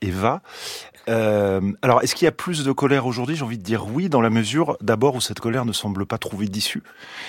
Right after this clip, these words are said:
Et elle ne semble pas trouver sa propre résolution,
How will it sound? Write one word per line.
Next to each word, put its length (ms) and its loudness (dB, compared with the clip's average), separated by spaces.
Et 100 -2
elle 100 4
ne 100 6
semble 360 4
pas 140 4
trouver 300 -2
sa 180 0
propre 400 -2
résolution, 720 -2